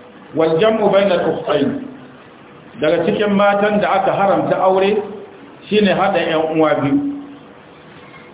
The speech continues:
ya da kauna, a aure su lokaci ɗaya, shi ya ma'ana aljam'u. Ba a aure su ba,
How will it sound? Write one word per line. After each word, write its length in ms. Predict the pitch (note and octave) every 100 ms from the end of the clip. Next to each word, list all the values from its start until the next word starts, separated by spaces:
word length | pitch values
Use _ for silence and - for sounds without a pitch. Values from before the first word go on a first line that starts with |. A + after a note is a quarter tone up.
| - -
ya 520 | C3+ F3 G3+ - - C#3+
da 100 | C#3+
kauna, 500 | D#3+ D#3 C#3 - - - - - - - - - - - - - - - - -
a 60 |
aure 380 | E3 E3 G3 G#3
su 80 | G3+
lokaci 500 | E3+ G3 D#3+ D3+ D#3+
ɗaya, 300 | E3 D#3 D#3 D3+ - - - - - - - - - - - - -
shi 100 | -
ya 120 | G3
ma'ana 260 | F#3+ F3 F3+ F#3
aljam'u. 640 | D3+ C3 E3 D3+ C3 B2+ - - - - - - - - - - - - - - - - - - B2+
Ba 80 | E3
a 220 | F3 D#3+ F3+
aure 480 | E3+ D#3+ E3 G3 F#3+
su 80 | F3
ba, 240 | A#2+ A#2